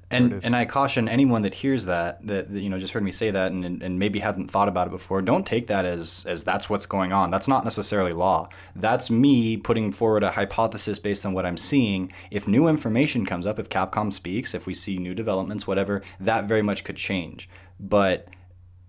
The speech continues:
Speaker 2: Occam's razor, you know, this seems
Speaker 1: Yeah.
Speaker 2: like the path of least resistance. This seems like the most likely thing from what I can see, from the evidence in front of me thus far. So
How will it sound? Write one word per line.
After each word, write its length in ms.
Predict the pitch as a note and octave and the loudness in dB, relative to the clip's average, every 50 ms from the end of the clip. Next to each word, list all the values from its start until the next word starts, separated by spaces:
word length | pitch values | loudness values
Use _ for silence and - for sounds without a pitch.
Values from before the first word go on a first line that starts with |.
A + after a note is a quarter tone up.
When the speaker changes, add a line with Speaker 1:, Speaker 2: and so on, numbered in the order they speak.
| - - - | -18 -8 -2
Speaker 2:
Occam's 460 | - A2 A2 A2 - G#2+ G2+ F2+ F2 | 0 0 2 2 2 0 0 0 0
razor, 580 | G2 G2+ G2 G2+ F2 E2 E2+ E2 D#2+ D#2+ - - - | 2 2 2 2 0 -2 -4 -4 -6 -8 -10 -12 -8
you 80 | F#2 F#2+ | -6 -4
know, 100 | F#2 F2+ | -4 -2
this 180 | F2+ G#2+ - | -2 0 0
seems 340 | - - B2 A2+ A2+ A2 G2 | 2 2 2 2 0 0 0
Speaker 1:
Yeah. 40 | G#2 | 0
Speaker 2:
like 140 | F#2 F2+ - | 0 -2 -4
the 80 | F#2+ | -6
path 320 | - - - G2 F#2+ F#2 - | -4 -2 0 0 0 0 -2
of 140 | G2 E2+ | -4 -4
least 220 | F2+ G2 F#2+ - - | -4 -4 -4 -4 -4
resistance. 420 | F2 - F#2 F#2 F2+ - G2 F#2 - | -6 -6 -6 -4 -4 -4 -4 -6 -6
This 140 | - G2 - | -6 -6 -4
seems 380 | - - - A2+ A#2 A2+ G2+ | -4 -2 0 0 0 2 2
like 160 | G#2+ G2+ G2 - | 0 0 0 -2
the 60 | G2+ | -2
most 280 | F#2+ F#2+ F#2 - - | -2 -2 -2 -2 -2
likely 240 | F#2+ F#2 F2+ - G2 | -2 -2 -2 -2 -6
thing 260 | F2 - G2 F#2+ F#2+ | -6 -4 -4 -4 -4
from 360 | F2+ - - - B2+ B2 C3 C3 | -6 -4 -2 2 4 4 4 4
what 200 | A#2+ A#2+ A#2 A2+ | 4 4 4 4
I 140 | A2 G#2+ | 2 0
can 180 | G#2 - A2+ G#2 | 0 -2 -4 -4
see, 300 | G2+ - - - F#2 F#2 | -4 -6 -6 -6 -8 -8
from 280 | F2 - - A#2+ B2 B2 | -4 0 2 4 6 6
the 120 | A#2+ A2+ | 6 4
evidence 320 | G#2+ G#2 G#2+ G#2+ G2+ G2+ | 4 2 0 -2 -4 -4
in 60 | G#2 G2 | -6 -6
front 180 | - - G2+ F#2+ | -6 -6 -4 -4
of 60 | F#2 | -4
me 60 | F#2 | -4
thus 240 | F2 F#2 F2 - - | -4 -4 -6 -6 -4
far. 280 | - F2+ F2 F2 F2 | -4 -2 -2 0 -2
So 360 | E2+ - - G2+ F#2 F2+ F2 | -2 0 0 0 0 0 -2